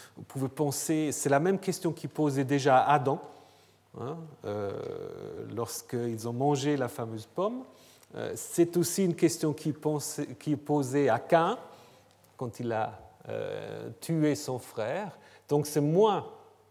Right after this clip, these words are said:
une vraie question que, euh, une sorte d'accusation. C'est, c'est rhétorique en fait.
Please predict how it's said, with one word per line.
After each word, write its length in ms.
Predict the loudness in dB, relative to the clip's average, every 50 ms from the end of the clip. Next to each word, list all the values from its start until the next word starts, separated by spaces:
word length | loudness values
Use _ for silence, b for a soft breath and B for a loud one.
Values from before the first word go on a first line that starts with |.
| _ -6
une 200 | -4 -4 -2 -2
vraie 300 | -4 -2 4 4 4 4
question 640 | 4 -2 -4 -4 -4 -6 -14 -10 -8 -6 -6 -4 -6 -8 B B B B B _ _
que, 340 | -2 2 4 4 4 2 0 -4 -12 -18 -20 -20 -16 -8
euh, 200 | -4 -2 -2 -2
une 120 | -2 -4 -8
sorte 360 | -4 -6 -6 -6 -4 -10 -10
d'accusation. 840 | 0 0 0 0 0 -6 -8 -4 -4 -4 -4 -4 -12 -16 -16 -18 -20 _ _
C'est, 240 | -20 -20 -14 -14 -14
c'est 180 | -2 -2 4
rhétorique 600 | 4 4 4 4 0 -2 -2 -4 -6 -10 -12 -16
en 100 | -16 -16
fait. 640 | -16 -16 -8 -6 -4 -4 -4 -6 -10 -20 -18 -12 -12